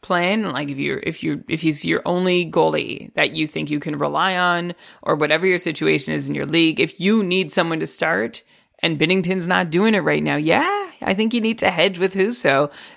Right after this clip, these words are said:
Uh, you know, my line on Saint Louis through the season has been that Saint Louis probably wants Binnington to be the guy, but at this point, you can't ignore the <laughs> mounting evidence from the performances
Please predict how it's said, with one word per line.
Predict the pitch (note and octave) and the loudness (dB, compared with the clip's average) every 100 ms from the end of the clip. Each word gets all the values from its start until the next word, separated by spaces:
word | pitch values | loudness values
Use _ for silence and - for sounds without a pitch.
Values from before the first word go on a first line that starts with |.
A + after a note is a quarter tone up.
| - | -10
Uh, | |
you | G#2+ C#3 E3+ | -8 -6 -4
know, | |
my | F#3+ F3+ | 2 2
line | F3 F3 F#3+ A3+ | 2 2 2 2
on | A3+ | 0
Saint | F#3+ F#3+ G3+ | 0 -2 0
Louis | D#3+ D3+ C3+ D#3 - - - _ | 2 2 2 -2 -2 -4 -6 _
through | - F#3 | 0 2
the | D#3+ | 2
season | - E3+ D3 D3 | 0 0 0 -2
has | D3 C#3+ | -2 -2
been | C#3 C#3+ | 0 0
that | C#3+ C#3+ | 0 -2
Saint | D#3+ | -2
Louis | E3 F3 - | 0 0 0
probably | - E3 A#3+ A#3+ B3 | -8 -4 -2 0 0
wants | G3 E3+ F3+ | 2 2 0
Binnington | D3+ D#3+ E3 E3 E3+ D#3 | -2 0 0 -2 -4 -6
to | D3 | -4
be | E3 | -2
the | A3 | 0
guy, | F3+ C#3+ A#2+ C3 - - - _ | 0 0 -2 -2 -4 -8 -20 _
but | - F3+ | 0 0
at | - | 2
this | A3+ - | 0 0
point, | - D#3 D3 D#3 - - - | 0 2 2 2 -2 -14 -2
you | F3+ E3+ | -2 0
can't | F#3+ F3+ F#3 | -2 -2 0
ignore | A#3 F#3 G3+ A#3+ | 0 2 2 2
the | D3+ | 2
<laughs> | C#3 D3+ | 0 -2
mounting | A#3+ F3+ A#3+ G#3 | -2 -2 -2 2
evidence | E3+ F3+ E3+ F3+ F3 | 2 2 0 -2 -2
from | F3+ F3 | -2 0
the | F3 | 0
performances | F#3 D#3+ F3 G#3 B3+ A3+ C3 C3 D#3 | 0 0 2 4 2 2 2 2 0